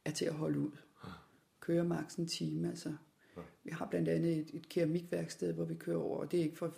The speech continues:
Speaker 1: fordi folk skal købe keramik, det er fordi, vi er over at besøge et, et keramikværksted, hvor der bor en mand og en kone, det er tredje eller fjerde generation keramikere, som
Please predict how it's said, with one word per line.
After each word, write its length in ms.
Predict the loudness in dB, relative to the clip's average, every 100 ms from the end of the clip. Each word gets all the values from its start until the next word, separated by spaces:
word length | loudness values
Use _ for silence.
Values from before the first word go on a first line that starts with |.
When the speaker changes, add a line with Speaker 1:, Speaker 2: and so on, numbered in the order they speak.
| -8
Speaker 1:
fordi 300 | -6 -4 -2
folk 200 | -2 -2
skal 140 | -4
købe 200 | -8 -10
keramik, 400 | -2 0 0 0
det 60 | -2
er 40 |
fordi, 380 | -2 -2 -4 -4 -12 -20 -20 2
vi 80 | 4
er 60 |
over 120 | 6 6
at 60 |
besøge 400 | 2 0 2 2
et, 240 | 0 -2 -4
et 160 | -8 -2
keramikværksted, 840 | 0 2 0 0 -2 -2 -2 0
hvor 200 | 0 -2 -2 -8 -16 -20 -20 -4
der 60 | -2
bor 340 | 0 -2 -2 -2
en 320 | 0 -2 -4 -6
mand 280 | -4 -2
og 100 | -2
en 80 | -4
kone, 400 | 0 2 4 2 0
det 240 | -4 -4
er 60 | -6 -10 -10
tredje 280 | -2 0
eller 140 | 2 0
fjerde 240 | 0 0
generation 520 | 2 0 0 -2 -4 -4
keramikere, 680 | -6 -4 -2 -4 -4 -4 -6 -10 -20 -20 -20 -12
som 200 | 2 2